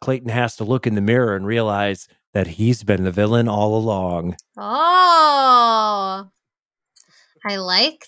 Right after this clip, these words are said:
Speaker 2: that. I like that.
Speaker 1: A real "Are we the bad guys here?" moment for Clayton.
Speaker 2: A I T A. Um,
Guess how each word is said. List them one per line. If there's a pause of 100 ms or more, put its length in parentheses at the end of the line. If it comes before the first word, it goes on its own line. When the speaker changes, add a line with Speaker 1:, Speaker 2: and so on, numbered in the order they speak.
Speaker 2:
that.
I
like (240)
that. (320)
Speaker 1:
A
real (100)
"Are
we
the
bad
guys
here?"
moment (600)
for
Clayton. (140)
Speaker 2:
A
I
T
A. (380)
Um,